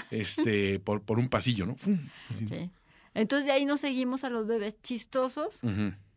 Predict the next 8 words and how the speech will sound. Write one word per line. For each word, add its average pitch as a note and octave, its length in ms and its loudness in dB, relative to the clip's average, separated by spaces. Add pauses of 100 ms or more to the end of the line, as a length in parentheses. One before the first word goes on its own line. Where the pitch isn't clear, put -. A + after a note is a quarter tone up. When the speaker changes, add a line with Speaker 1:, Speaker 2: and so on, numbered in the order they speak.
(140)
Speaker 2:
¿O G#3 140 -6
qué? B3+ 160 -6 (280)
¿Chistosos C4+ 500 -8
o G3+ 420 -4
simpa- G#3+ 400 -4
Speaker 1:
Simpáticos, F3+ 480 4
¿no? F3 180 0 (680)
Speaker 2:
Sí. A3 340 -2